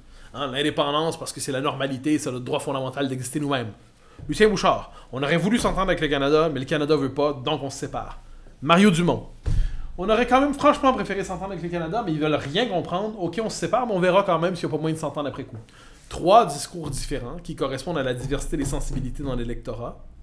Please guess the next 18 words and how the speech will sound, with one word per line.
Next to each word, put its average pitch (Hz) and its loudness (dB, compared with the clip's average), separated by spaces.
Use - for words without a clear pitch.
Euh, 123 -8
puis, - -12
ajoutons 131 0
à 143 2
ça 139 4
la 135 2
gauche, 156 4
euh, 131 2
souverainiste 196 4
qui - -6
dit « 139 0
l'indépendance, 165 4
c'est - -12
pas 175 2
un - -4
projet 151 0
de 160 -6
société ». 214 0